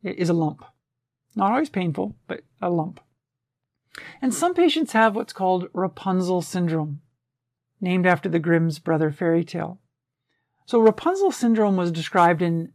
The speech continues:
nineteen sixty-eight, and it describes hair that not only extends down from the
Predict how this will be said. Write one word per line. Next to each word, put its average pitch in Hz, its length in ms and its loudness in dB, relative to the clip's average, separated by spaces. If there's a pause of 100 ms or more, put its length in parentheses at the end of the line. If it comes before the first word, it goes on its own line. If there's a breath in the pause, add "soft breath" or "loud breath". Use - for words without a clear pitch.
(100)
nineteen 180 460 -4
sixty-eight, 170 1000 -4 (480)
and 185 140 -4
it 190 60 -8
describes 226 520 0
hair 208 840 4 (520)
that 190 320 0 (640)
not 220 280 -2
only 214 180 -2
extends 214 680 0
down 208 360 0
from 185 260 0
the 165 280 2